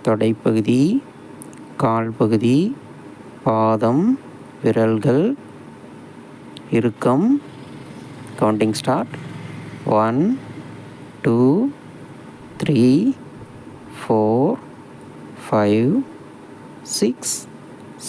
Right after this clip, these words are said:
செவன். ரிலாக்ஸ். தேர்ட் டைம்.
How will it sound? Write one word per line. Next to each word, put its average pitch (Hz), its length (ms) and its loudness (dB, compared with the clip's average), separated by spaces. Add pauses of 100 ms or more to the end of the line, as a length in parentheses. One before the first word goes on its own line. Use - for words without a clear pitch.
செவன். 98 420 2 (1080)
ரிலாக்ஸ். 107 1040 2 (3500)
தேர்ட் 120 300 0
டைம். 185 440 2